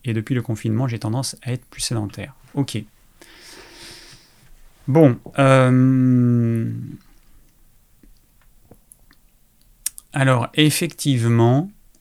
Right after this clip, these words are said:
euh... le jeûne, ce serait un truc qui serait pas mal. À mon avis, le jeûne, ce serait pas mal du tout. Je le répète et je le répéterai toujours parce que je veux pas que,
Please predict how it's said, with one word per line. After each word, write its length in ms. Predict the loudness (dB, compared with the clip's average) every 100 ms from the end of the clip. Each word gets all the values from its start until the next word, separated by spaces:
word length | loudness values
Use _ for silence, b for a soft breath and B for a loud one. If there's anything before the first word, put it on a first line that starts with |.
| -6 0
euh... 920 | 2 4 2 2 0 0 -2 -4 -8 -14 -20 _ _ -12 -4
le 220 | 2 4
jeûne, 560 | 4 4 4 4 0 -4 -14 _ -10
ce 180 | -6 -4
serait 160 | 0
un 100 | 0
truc 220 | 0 -6
qui 120 | -6 -6
serait 220 | -4 -2
pas 140 | -2
mal. 260 | -2 -4 -10 -16 _ _ _
À 140 | 0 2
mon 180 | 4 4
avis, 340 | 2 -2 -4
le 140 | -4
jeûne, 180 | 0 0
ce 140 | -2 -6
serait 160 | -8
pas 140 | -4 -2
mal 180 | -2
du 100 | -4
tout. 300 | -4 -4 -4 -6 _ _ _ B B B B
Je 120 | 0 2
le 80 |
répète 400 | 4 2 2 2
et 40 | 0
je 100 | -2
le 60 |
répéterai 560 | -2 -2 -4 -4 -4 -6 -6
toujours 480 | -2 0 2 0 -2
parce 200 | -6 -4
que 80 |
je 100 | -4
veux 140 | -4 -6
pas 420 | 0 2 0 -4
que, 420 | -6 0 2 0